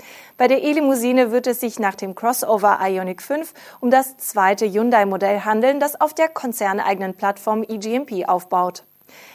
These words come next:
Der Onboard-Charger, den Hyundai für diese Plattform verwendet, ist bereits V two X fähig. Man spricht dabei von Vehicle to Everything. Bisher hat Hyundai diese Technologie aber nur für eine sogenannte Vehicle-to-Load-Funktion verwendet.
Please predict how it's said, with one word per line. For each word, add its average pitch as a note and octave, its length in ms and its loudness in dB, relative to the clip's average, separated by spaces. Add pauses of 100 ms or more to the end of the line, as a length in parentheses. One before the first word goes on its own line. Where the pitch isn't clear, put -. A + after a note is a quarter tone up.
(140)
Der G#3+ 220 4
Onboard-Charger, B3+ 840 2
den G#3 340 0
Hyundai A3 480 2
für G#3+ 140 -8
diese G#3 240 -4
Plattform G3+ 400 -2
verwendet, A#3 500 -2 (220)
ist - 200 -8
bereits A#3 420 2
V G#3+ 160 -8
two A#3+ 200 -6
X - 240 -6
fähig. F3+ 380 -8 (220)
Man G3+ 180 -2
spricht G#3 300 -6
dabei A3 280 4
von B3+ 280 -4
Vehicle G3 400 -2
to C#4+ 100 -8 (140)
Everything. F#3 600 -6 (540)
Bisher D4 300 2
hat D4 160 -2
Hyundai C4 320 4
diese C4+ 320 -2
Technologie A3 720 -2
aber G#3 220 2
nur A#3+ 240 0
für C4+ 180 -2
eine G#3 180 0
sogenannte G#3+ 600 -2
Vehicle-to-Load-Funktion G3+ 1160 0
verwendet. G3 520 -2